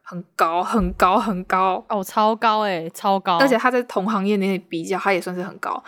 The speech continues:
Speaker 1: 而且它也是一家已经盈利的公司，它还不是那种就是，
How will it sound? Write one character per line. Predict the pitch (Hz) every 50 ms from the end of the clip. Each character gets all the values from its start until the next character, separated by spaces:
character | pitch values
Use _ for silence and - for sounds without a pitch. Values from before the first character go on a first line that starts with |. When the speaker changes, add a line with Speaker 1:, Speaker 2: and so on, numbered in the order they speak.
| - - - -
Speaker 1:
而 | -
且 | 214 196
它 | 196 220
也 | 226 208 - - 202 180 170
是 | - - 233
一 | 220 214
家 | 202 214 196 -
已 | - 196
经 | 180 - 220 240 254
盈 | 196 185 185
利 | 220 214
的 | 185 175
公 | 170 170 165 170
司， | 180 - - 185
它 | 190 - 254
还 | 240 - 214
不 | - - - 196
是 | - 214
那 | 214 208
种 | 190 170 151 165
就 | 196
是， | 202 180 170 147 82